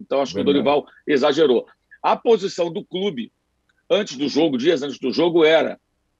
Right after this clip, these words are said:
Speaker 1: é, as pessoas falavam em off o seguinte: "Ah, é o jogo da esperança, Flamengo, é o, a chance de ganhar e aproximar." E era a ideia do clube que o Flamengo jogasse completo. A decisão foi do Dorival. Ele, se teve uma, uma, alguma discussão interna,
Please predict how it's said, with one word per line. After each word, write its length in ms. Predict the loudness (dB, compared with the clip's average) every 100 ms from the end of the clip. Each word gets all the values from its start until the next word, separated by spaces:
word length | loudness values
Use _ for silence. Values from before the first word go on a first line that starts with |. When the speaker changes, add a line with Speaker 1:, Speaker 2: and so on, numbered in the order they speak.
| _
Speaker 1:
é, 340 | -4 -2 0 -2
as 140 | -6
pessoas 380 | -8 -4 -2 -2
falavam 400 | -4 -2 -2 -4
em 80 | -2
off 220 | -4 -4
o 40 |
seguinte: 380 | -14 -12 -12 -10 -2
"Ah, 140 | 2
é 80 | 4
o 100 | 2
jogo 280 | 0 -2 -2
da 80 |
esperança, 580 | -4 -2 -4 -4 -8 -16 _
Flamengo, 420 | -16 -10 -10 -6
é 60 | -4
o, 60 | -4 -4
a 80 | -4
chance 220 | -4 -6
de 80 | -4
ganhar 500 | -2 0 0 0 -2
e 80 | 0
aproximar." 580 | 0 0 -4 -4 -6 -8 _ _ _ _ _ _ _ _ _ -4
E 200 | 0 2
era 500 | 2 0 -4 -8 -16 _ _ _ _ _ _ _
a 100 | -12
ideia 260 | -6 -6
do 100 | -6
clube 300 | -8 -8 -8
que 140 | -6 -6
o 60 |
Flamengo 260 | -4 -4 -2
jogasse 320 | -2 -2 -4
completo. 480 | -10 -8 -8 -10 _
A 140 | -2 2
decisão 440 | 2 0 -2 -2
foi 200 | 2 0
do 80 | 2
Dorival. 420 | -2 -2 -6 -10 _ _ _ _
Ele, 360 | 2 2 2 -2
se 120 | -6
teve 220 | -2 0 2
uma, 240 | 0 -4 -8 _ -8
uma, 260 | -4 -2
alguma 320 | -4 -4 -4 -4
discussão 420 | -6 -8 -6 -6
interna, 540 | -2 -2 -2 -4 -10